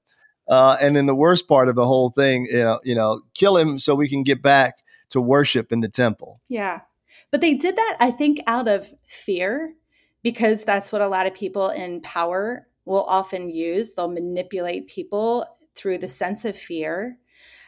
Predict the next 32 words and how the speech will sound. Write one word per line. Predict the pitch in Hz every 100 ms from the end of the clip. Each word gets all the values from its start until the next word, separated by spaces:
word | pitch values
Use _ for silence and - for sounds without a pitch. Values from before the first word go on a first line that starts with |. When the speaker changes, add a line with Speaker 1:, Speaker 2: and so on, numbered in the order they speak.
| _ -
Speaker 2:
And, | 220 214 208 208 -
uh, | 214 196 196
this | - 220 247
is | 269
why | 220 202
I | 196 196
really, | 190 190 190 190
I'm | 190 190
kinda | - 202
digging | 190 190 180 185 180
the, | 170 -
the | 185
process | - 180 175 185
of | 170 _
good | 240 226
making | 190 185 180
is | 175
to | -
tell | 208 196
the | 190
truth. | 196 269 240
And | 208
we | 190
need | 196 208
to | 190
tell | - - 277 269
the | 262
truth | - 180 175 175
in | 190
order | - 202 196
to | 190
get, | - 240 311 311